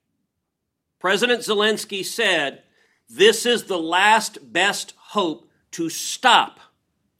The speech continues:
Russia from invading Ukraine." The government of Poland put out a formal statement calling on the United States Senate,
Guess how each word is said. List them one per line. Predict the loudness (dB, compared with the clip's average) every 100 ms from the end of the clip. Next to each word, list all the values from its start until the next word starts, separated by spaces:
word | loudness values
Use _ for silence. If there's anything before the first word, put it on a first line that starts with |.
| _ _ _
Russia | 2 2 2 -2
from | -4 -4 -4
invading | -2 -2 -2 -4
Ukraine." | -6 -8 -12 -20 _ _ _ _ _ _ _ _ _ _ _ _ _ _ _ _ _ _ -6
The |
government | 2 6 6 4
of | 2
Poland | 4 4 4 -2 -10 -20 _ _ _ _
put | 2 6
out | 6
a | 4
formal | 0 2 4 4
statement | 0 2 2 2 -4 -10 -12
calling | 0 4 4 2 2
on | 0
the | 2
United | 4 4 4 0
States | -2 -2 -2
Senate, | 2 2 2